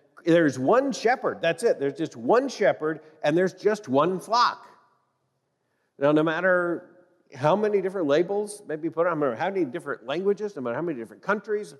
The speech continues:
no matter how many different centuries and generations, it doesn't matter. Christ's church is one. If it's true,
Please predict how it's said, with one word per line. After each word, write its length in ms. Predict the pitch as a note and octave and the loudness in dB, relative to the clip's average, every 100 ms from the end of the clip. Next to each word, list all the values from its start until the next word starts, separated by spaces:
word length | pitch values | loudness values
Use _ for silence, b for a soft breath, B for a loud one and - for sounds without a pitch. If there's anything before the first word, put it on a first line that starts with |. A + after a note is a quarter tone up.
| _ | _
no 60 | C#3 | -2
matter 100 | D3+ | 2
how 80 | E3+ | 4
many 160 | F#3+ D#3 | 4 2
different 260 | A#2+ A2 | 0 -10
centuries 680 | - - G#3 G#3+ A#3 A#3+ A#3 | -10 -2 0 -2 -12 -12 -8
and 140 | E3 A#2+ | -8 -6
generations, 760 | F#3 F3 D3 E3+ E3+ G#3 A3 _ _ _ - | -2 0 0 -2 -10 -18 -20 _ _ _ 0
it 240 | E3+ C3+ | 0 2
doesn't 480 | D3 C#3 F#3 F#3 _ _ | 2 2 0 -10 _ _
matter. 540 | E3 A#3 A3+ D#3 F#2+ _ _ _ _ _ _ _ - | -12 -6 -6 -6 -10 _ _ _ _ _ _ _ -4
Christ's 440 | A#2+ D#3+ E3+ - | 0 0 -2 -6
church 320 | C#3+ B2+ - - _ _ _ _ _ _ _ _ _ _ | -2 -2 -4 -18 _ _ _ _ _ _ _ _ _ _
is 180 | C#3 C3+ | -6 -4
one. 300 | D3 F3 A#2+ - _ _ _ _ _ _ _ _ _ _ _ _ _ - | 0 0 0 -6 _ _ _ _ _ _ _ _ _ _ _ _ _ -8
If 200 | G2+ C3+ | -6 -6
it's 120 | - | -6
true, 300 | A3+ F#3 | 2 2